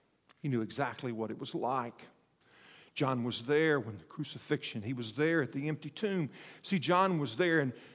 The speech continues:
but you gotta remember that John is now an old man. And you gotta remember of all the things that John had experienced up until this time, the, you know, the destruction in Jerusalem, all the people losing their lives because of their faith in Christ and the persecution that took place.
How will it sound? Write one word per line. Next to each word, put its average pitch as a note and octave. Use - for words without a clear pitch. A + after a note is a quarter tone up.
but -
you D#3+
gotta A3
remember G#3
that D3
John F#3
is C3+
now G3
an F3+
old G3+
man. F3+
And E3+
you G3
gotta A3+
remember G#3+
of D#3+
all A#3+
the A3
things D3+
that A#2
John D3
had G#2+
experienced B2+
up C3
until A#2+
this A#2+
time, C#3
the, A#2+
you E3+
know, D3+
the G2+
destruction E3
in D3+
Jerusalem, C3+
all G3
the F3
people D3+
losing E3+
their C3+
lives B2+
because C3+
of G#2+
their A2+
faith B2+
in A#2
Christ A#2+
and A#2+
the G#2+
persecution C#3
that -
took -
place. -